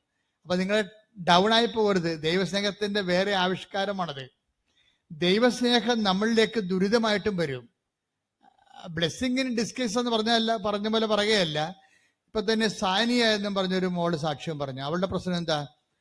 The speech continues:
അവൾ നാലാം നിലയിൽ നിന്ന് വീണ്, നാലാം നിലയിൽ നിന്ന് വീണ വല്ല പിടിയും കിട്ടുക?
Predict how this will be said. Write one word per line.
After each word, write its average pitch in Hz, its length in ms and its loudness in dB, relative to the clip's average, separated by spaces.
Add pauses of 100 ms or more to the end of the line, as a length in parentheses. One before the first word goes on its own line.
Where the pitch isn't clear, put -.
(340)
അവൾ 185 160 0
നാലാം 233 400 4
നിലയിൽ 254 220 4
നിന്ന് 240 120 2
വീണ്, 202 480 2
നാലാം 185 320 2
നിലയിൽ 202 160 0
നിന്ന് 202 200 -2
വീണ 196 160 -2
വല്ല 190 360 0
പിടിയും 185 460 -4
കിട്ടുക? 135 420 -6